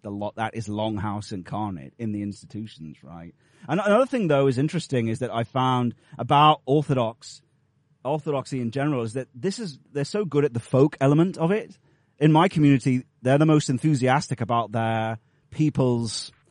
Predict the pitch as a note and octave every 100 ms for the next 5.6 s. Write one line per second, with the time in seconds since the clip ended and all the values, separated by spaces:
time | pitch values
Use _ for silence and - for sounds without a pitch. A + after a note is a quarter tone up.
0 | _ _ - D#3+ C3 - - C#3 A2+ -
1 | - D#2+ F#2+ A2 A#2 - _ _ _ _
2 | E3 D#3 A#3 A#3+ G3+ D#3+ F3+ A3 G3+ F3+
3 | D#3 D3+ D#3+ D3+ C#3+ D#3 B2+ C#3+ C3 C3
4 | C3 D#3+ - C3 A2+ C3 D#3+ D3+ A#2 G#2
5 | B2+ - C3 F#3 F#3+ B2+